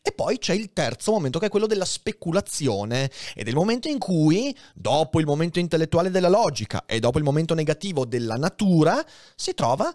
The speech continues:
nella speculazione il momento della razionalità positiva, ed è il momento in cui lo spirito riesce effettivamente, efficacemente, positivamente a comprendere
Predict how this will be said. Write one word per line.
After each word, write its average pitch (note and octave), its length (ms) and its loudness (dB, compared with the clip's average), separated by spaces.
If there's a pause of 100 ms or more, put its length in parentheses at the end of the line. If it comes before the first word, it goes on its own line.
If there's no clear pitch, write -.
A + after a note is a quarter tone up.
nella A2+ 220 -8
speculazione C#3 1400 -4
il G3 120 -6
momento G#3 320 -4
della G#3 200 -2
razionalità F3+ 680 -6
positiva, B2 760 -4
ed C3 140 -2
è C3+ 40 0
il D#3+ 60 0
momento C4+ 240 -4
in C#4+ 80 -6
cui F#3 420 -4 (260)
lo - 100 -12
spirito E3 580 -4 (120)
riesce C#3+ 480 -8 (100)
effettivamente, C3 1000 -6
efficacemente, C3 840 -4
positivamente G#3+ 720 0 (300)
a - 80 -16
comprendere B2 680 -4